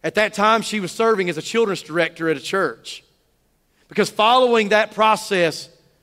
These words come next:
that young lady was able to get her mom and dad coming to church. And they turned their life around. And then was able to influence their other members of her family, and they got into church. And to this day, every member of her family, to my knowledge, is serving and affecting church. Why?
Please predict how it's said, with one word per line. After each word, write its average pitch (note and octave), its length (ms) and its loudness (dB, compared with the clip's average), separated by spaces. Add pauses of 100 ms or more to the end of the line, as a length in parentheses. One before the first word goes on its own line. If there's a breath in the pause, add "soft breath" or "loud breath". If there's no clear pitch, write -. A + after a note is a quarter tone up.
(340)
that F#3+ 120 0
young G#3 200 0
lady F#3+ 240 2
was E3+ 120 -8
able F#3 220 2
to E3+ 60 -6
get F3+ 180 -2
her F3+ 100 0
mom F3+ 220 0
and D#3+ 60 -6
dad G3 260 2
coming C#3 260 -8
to C3 60 -18
church. A#2+ 500 -14 (300 soft breath)
And D#3 160 -4
they F#3+ 160 2
turned G3 260 -2
their A#3 160 4
life F3 300 2
around. C3+ 400 -6 (340 soft breath)
And F#3+ 140 0
then G#3 80 2
was G3 140 -2
able G#3+ 320 2
to G#3+ 120 -2
influence G#3 540 0
their G3+ 160 -4 (240)
other B3 180 4
members G3+ 320 -2
of F#3 60 -4
her E3+ 60 -4
family, F#3 300 -2
and E3+ 80 -4
they A3+ 120 4
got G3 200 2
into E3 180 -6
church. D#3+ 480 -4 (400 soft breath)
And E3 100 -8
to F#3+ 60 -4
this G#3+ 200 0
day, A3+ 380 4
every A3 280 0
member G#3+ 340 0
of F3 80 -2
her F#3+ 120 0
family, G#3+ 360 -2
to - 100 -10
my G3+ 220 2
knowledge, G3 520 0 (220 soft breath)
is F3 140 -6
serving F3+ 500 0
and E3 60 -4
affecting F#3+ 440 -2
church. - 640 -8 (280)
Why? E3+ 420 0